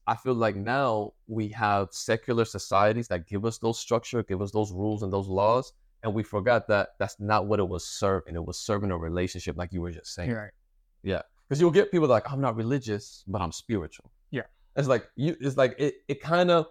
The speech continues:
Speaker 1: it kinda goes together a little bit. You do need a bit of that structure, right? Where is it coming from? Like, why, why is it important to have this relationship with God? Because of one, two, and three.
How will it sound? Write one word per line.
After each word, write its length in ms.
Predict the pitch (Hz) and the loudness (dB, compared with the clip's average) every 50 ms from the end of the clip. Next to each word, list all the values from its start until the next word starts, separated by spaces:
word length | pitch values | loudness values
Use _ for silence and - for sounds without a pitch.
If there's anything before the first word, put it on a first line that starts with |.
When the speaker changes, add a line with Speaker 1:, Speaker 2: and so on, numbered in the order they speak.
| _ _ _ _ _ - - | _ _ _ _ _ -10 -6
Speaker 1:
it 80 | - | -2
kinda 200 | - 180 175 165 | 2 4 4 6
goes 220 | 147 151 156 147 - | 6 4 4 2 2
together 300 | - 123 131 143 120 120 | -2 2 2 4 4 4
a 40 | 107 | 2
little 160 | 107 101 87 | 2 0 -2
bit. 80 | 90 92 | -4 -2
You 80 | 110 | -2
do 160 | 131 165 180 175 | 0 2 2 2
need 160 | 165 156 156 | 2 2 2
a 40 | 147 | 2
bit 120 | 147 139 | 2 2
of 100 | 139 123 | 2 4
that 140 | 123 95 - | 2 2 0
structure, 500 | - - - 127 120 - - - 143 127 | -2 -4 0 0 0 0 0 -4 -2 2
right? 140 | 120 131 131 | 2 2 2
Where 160 | 117 135 156 | 4 4 2
is 80 | 156 131 | 2 2
it 100 | 123 - - | -2 -6 -4
coming 240 | 131 120 117 104 | -4 -2 -2 -4
from? 240 | - - 85 76 76 | -4 -6 -8 -6 -6
Like, 140 | 80 76 73 _ - | -6 -8 -8 _ -8
why, 320 | 95 95 104 107 113 117 - | -2 4 6 6 6 6 4
why 280 | 120 117 117 123 131 | 6 6 8 8 8
is 200 | 135 127 117 117 120 | 6 4 2 0 -2
it 60 | 113 | -2
important 260 | 104 - 117 113 107 | -2 -2 -2 -2 0
to 60 | 113 | 0
have 60 | 104 98 | -2 -2
this 80 | 101 98 | -2 -2
relationship 360 | 101 101 101 - - 92 92 | -2 -2 -2 -2 -6 -6 -6
with 140 | 90 87 - | -8 -10 -6
God? 200 | - 80 78 78 | -6 -6 -6 -6
Because 220 | - - 92 87 | -10 -10 -6 -4
of 120 | 87 82 _ _ - | -4 -6 _ _ -12
one, 240 | 85 85 85 78 76 | -6 -4 -4 -4 -6
two, 180 | - 82 82 - | -8 -10 -12 -12
and 100 | - - | -10 -4
three. 220 | 98 107 95 | -2 -2 -2